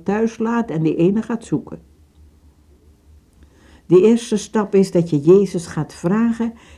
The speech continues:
je Heer te zijn. Als je een treinreis maakt, zoek je eerst uit welke trein je moet hebben.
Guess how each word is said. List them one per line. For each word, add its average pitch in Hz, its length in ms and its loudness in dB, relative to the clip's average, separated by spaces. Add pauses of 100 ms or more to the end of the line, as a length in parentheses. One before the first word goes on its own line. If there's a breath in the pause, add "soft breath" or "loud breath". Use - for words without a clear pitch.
je 156 360 0
Heer 190 520 0 (100)
te 123 120 -14
zijn. - 340 -12 (1200 soft breath)
Als 170 180 -2
je 175 80 0
een 156 80 -2
treinreis 180 720 0
maakt, 147 420 -12
zoek - 240 -12
je 170 140 2
eerst 214 400 0
uit 208 260 0
welke 214 360 -2
trein 202 300 0
je 202 60 2
moet 185 180 0
hebben. 117 340 -4